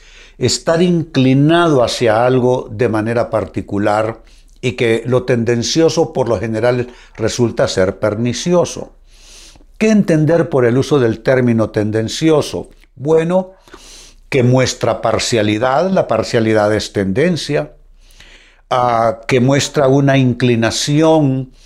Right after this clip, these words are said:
hacia determinado extremo,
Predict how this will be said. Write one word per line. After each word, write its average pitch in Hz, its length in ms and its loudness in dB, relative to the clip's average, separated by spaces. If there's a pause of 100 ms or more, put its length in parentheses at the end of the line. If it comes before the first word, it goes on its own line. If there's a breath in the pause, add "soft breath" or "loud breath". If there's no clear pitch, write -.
(360 soft breath)
hacia 120 380 0
determinado 113 920 0
extremo, 123 1000 0